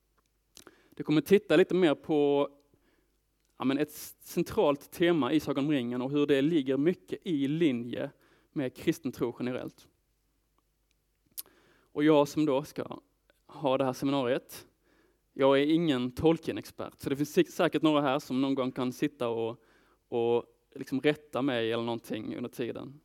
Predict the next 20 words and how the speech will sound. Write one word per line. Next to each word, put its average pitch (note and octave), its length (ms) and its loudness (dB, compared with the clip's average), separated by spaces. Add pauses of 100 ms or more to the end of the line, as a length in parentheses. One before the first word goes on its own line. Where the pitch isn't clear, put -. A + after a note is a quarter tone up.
kanske. - 300 -10 (640)
Eller D#3+ 160 4
ha F#3 180 6
andra D3 340 2
viktiga E3 340 0
poänger. C3+ 460 -2 (1080)
Jag C#3 120 -2
är C#3 40 0
bara D#3 140 4
en D3+ 40 4
snubbe D3+ 320 0
som B2 360 -4 (320)
läst D3+ 760 0
Tolkiens B2+ 600 -4
berättelser - 640 -6 (1080)
och - 240 -8
tycker - 300 -6
att B2 60 -8
de C#3 140 -2
är C3 80 -2